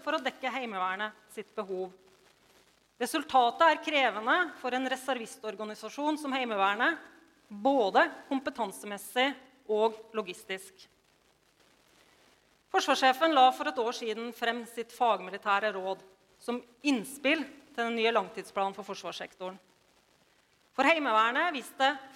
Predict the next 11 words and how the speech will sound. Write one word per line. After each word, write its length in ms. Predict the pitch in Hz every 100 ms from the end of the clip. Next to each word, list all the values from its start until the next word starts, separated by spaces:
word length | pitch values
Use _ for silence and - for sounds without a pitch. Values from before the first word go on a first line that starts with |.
| -
det 80 | 240
fagmilitære 800 | 269 240 208 202 220 220 214 226
rådet 380 | 208 202 247 262
først 400 | - 262 - 311
og 60 |
fremst 340 | - 247 262 -
behovet 560 | 285 240 196 196 247 285 - - _ -
for 120 | 262
å 100 | -
opprettholde 580 | - _ 208 202 226 226
fokus 480 | 226 220 - 277